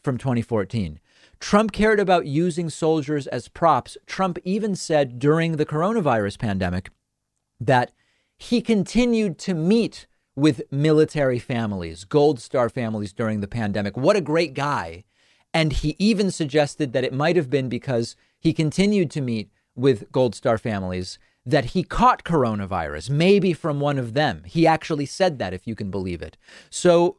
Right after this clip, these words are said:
what we're ultimately getting to here is, number one, this is the last Veterans Day on which Donald Trump will do this as president, unless he runs in twenty twenty-four and wins. But we're not going to really deal with that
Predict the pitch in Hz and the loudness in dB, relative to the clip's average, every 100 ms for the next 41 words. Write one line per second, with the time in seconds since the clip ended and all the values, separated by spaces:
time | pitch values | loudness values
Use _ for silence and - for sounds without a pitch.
0 | _ 151 156 175 180 175 185 220 240 202 | _ -6 0 2 4 4 4 4 2 -2
1 | 175 143 151 151 147 147 131 131 123 113 | -2 0 0 0 -4 -4 -2 0 0 0
2 | 110 135 180 180 123 127 123 147 151 135 | -4 -2 0 0 2 0 0 -2 -2 -2
3 | 127 127 123 117 117 113 107 - 113 110 | 2 0 0 -2 0 0 -2 -2 -2 -2
4 | 104 98 - 110 104 98 - 104 98 - | -2 -6 -4 -2 -2 -4 -4 -4 -4 -10
5 | - 123 123 113 127 110 107 - _ - | -6 0 2 2 -2 0 -4 -6 _ 0
6 | 147 127 - - 120 104 92 101 _ _ | 0 0 -2 0 2 0 -6 -8 _ _
7 | _ _ - 135 135 135 147 123 120 123 | _ _ -4 0 0 0 0 2 2 0
8 | 120 107 123 110 117 107 101 110 98 92 | -4 -4 -4 -4 -4 -6 -4 -2 -2 -2
9 | 90 80 107 - - - 101 123 123 117 | -4 -4 -8 -10 -12 -4 -2 2 0 0
10 | 120 101 98 98 95 92 101 95 87 82 | -2 -2 -2 -4 -4 -2 -2 -2 -4 -6